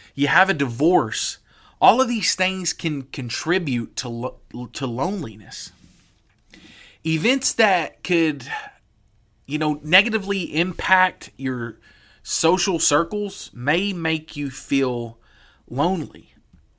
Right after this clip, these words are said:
And when we start to feel lonely, it really starts to affect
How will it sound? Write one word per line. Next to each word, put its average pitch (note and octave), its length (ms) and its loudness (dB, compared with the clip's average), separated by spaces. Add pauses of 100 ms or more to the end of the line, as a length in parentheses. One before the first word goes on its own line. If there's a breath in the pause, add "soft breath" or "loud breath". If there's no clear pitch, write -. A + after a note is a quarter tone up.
(1500)
And D3 160 2
when F#3 140 2
we F3+ 160 -2
start C#4 540 0
to G#3+ 120 0
feel F#3 500 2
lonely, B2+ 800 -2 (1500)
it D3 200 4
really G3 580 -2
starts D#3+ 500 -2
to D3 120 -2
affect B2 560 -2